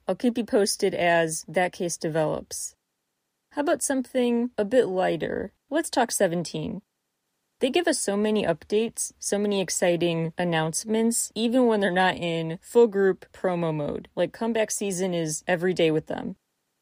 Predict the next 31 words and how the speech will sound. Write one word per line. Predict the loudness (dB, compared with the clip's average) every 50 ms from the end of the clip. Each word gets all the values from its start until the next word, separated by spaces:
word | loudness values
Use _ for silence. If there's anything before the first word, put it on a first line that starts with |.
| _ _ _ _ _
Hoshi | 0 0 2 2 -2 -6 -6 -6 -4 -4 -6 -6 -8
spoiled | -8 -8 -8 -2 4 6 8 8 8 6 4
on | 2 0
a | 0 0
live | 2 2 2 2 0
stream | -4 -10 -10 -8 -6 -6 -6 -6 -6 -8 -10 -2
that, | 0 0 2 4
yeah, | 4 4 4 4
Seventeen | 2 -2 0 0 0 -2 0 -2 -2 0
does | 2 2 2 2 0
plan | _ -10 -6 -4 -4 -2 -2 -4 -4 -6 -4
to | -2 -2
have | -2 0
some | 0 -2 0
U | 2 2 2 2
S | 2 0
concerts | -2 -4 -4 -4 -4 -6 -8 -8 -8
this | -8 -6 -6 -6 -4 -2
year. | 0 2 2 2 2 0 0 -2
A | -4
spoiler | -4 -4 -4 0 2 4 4 4 4
he | 2 0 -6
didn't | -2 0 0 0 0 0
even | -2 -4 -4 -4 -4 -2
wait | 0 0 0 -2 -4 -6 -12 -8 -2
longer | -2 0 0 0 0 0 0
than, | 0 -2 -2 -2
like, | -2 0 0 -2 -2 -6 -12 _ _
twenty-four, | -10 -8 -6 -6 -6 -2 0 2 2 2
forty-eight | 0 0 2 2 2 2 2 0 2 4
hours | 6 6 6 6 6 6 4 4 2 -2 -6